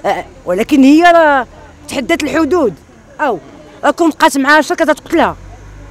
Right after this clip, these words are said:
ما بقى بينها وبين القتل والو. والو، كاينة ولا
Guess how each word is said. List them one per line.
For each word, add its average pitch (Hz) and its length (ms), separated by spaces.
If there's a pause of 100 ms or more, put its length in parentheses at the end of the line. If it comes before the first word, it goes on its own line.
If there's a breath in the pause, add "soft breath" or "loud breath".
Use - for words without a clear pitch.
(680)
ما 285 100
بقى 311 240
بينها 311 220
وبين 311 200
القتل 320 340
والو. 269 300 (680)
والو، 285 380
كاينة 302 260
ولا 254 220